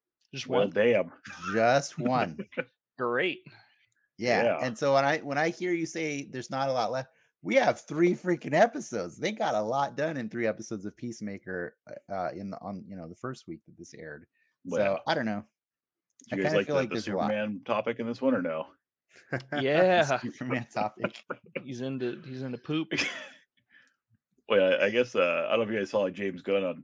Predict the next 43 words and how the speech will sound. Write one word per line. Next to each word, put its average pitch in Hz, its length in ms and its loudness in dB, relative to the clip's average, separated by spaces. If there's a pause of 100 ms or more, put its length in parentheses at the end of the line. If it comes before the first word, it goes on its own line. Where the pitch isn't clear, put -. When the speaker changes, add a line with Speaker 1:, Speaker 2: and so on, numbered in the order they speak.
(120)
Speaker 2:
on 85 100 -2
Twitter, 90 220 -6
basically, 92 300 -4
like, 87 100 -8
the 85 100 -6
only 101 300 -4
thing 101 180 -6
they 87 80 -8
pushed 95 260 -6
back 92 220 0
originally 92 300 -6
was 85 80 -10
just 82 180 -14
his 80 140 -12
Batman 80 400 -4
parts. 78 320 -4
Like, 80 160 -6
they 90 60 -6
didn't 87 120 -4
care 95 100 -4
about 87 300 -2
the 92 60 -6
Aquaman 85 120 -4
stuff. 82 300 -4
They 82 60 -6
didn't 82 160 -6
say, 90 80 -8
you 87 240 -4
know, 80 80 -8
Superman, 80 400 -8
like, 78 160 -8
what 82 180 -10
he, 82 180 -10
the 95 60 0
Batman, 82 480 0 (400)
uh, 76 260 -2
topic 87 300 0
from, 87 100 -12
like, 80 220 -8
what, - 160 -10
two 98 100 -10
weeks 95 160 -6
ago. 101 300 4